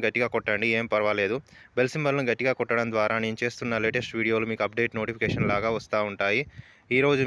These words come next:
మీకు నేను చెప్పాలనుకున్న విషయము, మీరు ఎప్పుడైనా కూడా బోర్ వేస్తే, భూమిలోకి బోర్ వేస్తే చల్లని నీరు రావడం అనేది చూసి ఉంటారు. కానీ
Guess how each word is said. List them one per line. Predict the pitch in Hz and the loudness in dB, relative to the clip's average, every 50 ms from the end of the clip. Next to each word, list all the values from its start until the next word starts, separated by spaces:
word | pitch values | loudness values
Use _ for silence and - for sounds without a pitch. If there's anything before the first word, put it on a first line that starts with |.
| 127 | 0
మీకు | 123 117 131 127 | 0 -2 -2 -2
నేను | 123 120 - 117 | -4 -4 -4 -4
చెప్పాలనుకున్న | 107 - 123 120 120 117 117 - 117 113 113 117 113 107 | -2 0 0 2 2 0 -2 -2 -4 -4 -2 -2 -4 -4
విషయము, | 107 - - 117 110 107 104 113 135 - - - - - - 104 107 120 | -4 -2 -2 0 0 0 -2 -4 -6 -6 -8 -12 -12 -10 -10 -6 -4 0
మీరు | 127 131 135 131 131 123 | 2 2 4 4 2 2
ఎప్పుడైనా | 113 - 135 139 135 135 135 127 123 - 120 | 0 0 0 0 2 2 0 0 -2 0 0
కూడా | 113 107 110 120 139 - - - - - - - - - - - 113 117 | 0 0 0 -2 -2 -6 -10 -14 -16 -16 -14 -14 -14 -16 -16 -8 -2 0
బోర్ | 123 135 139 139 123 | 2 2 2 2 2
వేస్తే, | 123 123 123 - - - 120 117 120 - - - - - - - - - - 107 | 0 0 0 -2 -2 0 0 0 0 -2 -6 -12 -20 -20 -20 -20 -20 -14 -6 -2
భూమిలోకి | 117 127 127 127 123 120 117 - 113 107 | -2 0 0 2 0 0 0 -2 -4 -2
బోర్ | 110 120 120 117 113 | 0 0 0 2 0
వేస్తే | 113 110 - - 120 110 107 - - - | 0 0 0 -2 -2 -2 -2 -4 -6 -4
చల్లని | 120 110 113 120 120 120 120 120 | -2 0 0 0 0 0 -2 -2
నీరు | 117 113 117 113 110 104 | -2 -2 0 0 0 2
రావడం | 101 101 110 107 107 107 104 | 2 2 0 0 -2 -2 -4
అనేది | 104 104 104 104 120 117 - - | -4 -4 -2 -2 -4 -4 -4 -8
చూసి | 117 110 - 120 113 107 | -10 -8 -6 -6 -6 -6
ఉంటారు. | 107 101 - 104 98 101 113 135 151 - - - - - - - - - | -6 -4 -2 0 0 0 -2 -4 -8 -10 -20 -20 -20 -18 -14 -8 -4 -2
కానీ | 113 113 113 113 123 | 0 0 0 0 -2